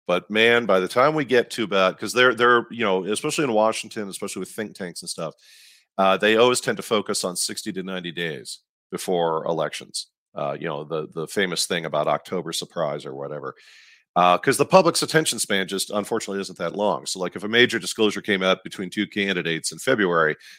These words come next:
by the time the election takes place in November, nobody's gonna remember. So, you know, as, as we go on, you're gonna see the pressure building. Uh, you're gonna see, uh, all sorts of things to distract and confuse and confound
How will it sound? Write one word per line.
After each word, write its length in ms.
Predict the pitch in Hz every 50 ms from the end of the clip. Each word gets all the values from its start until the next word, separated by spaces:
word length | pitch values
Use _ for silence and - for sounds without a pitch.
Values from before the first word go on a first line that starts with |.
| _ _
by 80 | - 110
the 100 | 95 107
time 200 | - 131 123 107
the 80 | 98
election 300 | 95 92 95 - - 95
takes 180 | - 98 90 -
place 200 | - 90 87 -
in 80 | 85 80
November, 380 | 82 82 80 104 101 87 80
nobody's 220 | 78 85 82 78 71
gonna 160 | 80 76 73
remember. 440 | 71 71 76 92 90 65 65 62 - _ _ _ _ _ _ _ _
So, 560 | - - - - 110 104 98 95 95 92 - _
you 140 | - 113 104
know, 300 | 98 98 92 87 85 _ _ -
as, 340 | 113 113 117 135 143 - - - - -
as 300 | 113 117 120 135 123 -
we 120 | 135 127
go 280 | 104 113 110 98 95 98
on, 340 | 101 107 104 90 82 80 80
you're 140 | 87 90
gonna 180 | 85 95 92 87
see 220 | - - 110 104
the 80 | 87 -
pressure 400 | - - 110 104 - - 101 87
building. 440 | 76 90 87 87 90 85 82 80 - _ _ _ _ _ _ _ _ _
Uh, 260 | 87 80 78 78 80 -
you're 180 | 98 92 90 87
gonna 180 | 92 87 85
see, 560 | - - - 104 95 90 87 85 85 85 - _ _ _ _ _ -
uh, 280 | 87 85 82 82 82 82
all 220 | - 95 98 95
sorts 420 | - - 107 95 90 85 - -
of 340 | - - 87 85 82 76 -
things 400 | - - 107 98 95 92 90 - -
to 100 | - 80
distract 640 | - 82 - - - 98 90 87 87 85 - -
and 120 | 87 80 -
confuse 600 | - 87 85 - - 92 90 90 90 90 - -
and 100 | 82 78
confound 600 | - 87 82 - 95 87 85 85 85 85 82 -